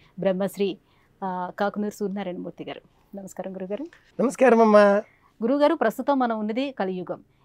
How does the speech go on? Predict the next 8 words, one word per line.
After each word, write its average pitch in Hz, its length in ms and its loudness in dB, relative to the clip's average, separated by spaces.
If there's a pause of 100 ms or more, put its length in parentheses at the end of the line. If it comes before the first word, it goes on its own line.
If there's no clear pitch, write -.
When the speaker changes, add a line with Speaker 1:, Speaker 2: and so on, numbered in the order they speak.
(140)
Speaker 1:
ఈ 254 140 0
కలియుగ 262 460 2
లక్షణం 208 440 -2
ఏంటి? 160 340 -10 (1500)
Speaker 2:
కలియుగం 233 680 10 (720)
లక్షణాలు 220 760 8 (220)
రెండే. 151 480 6 (380)
Speaker 1:
మ్మ్. 160 100 -18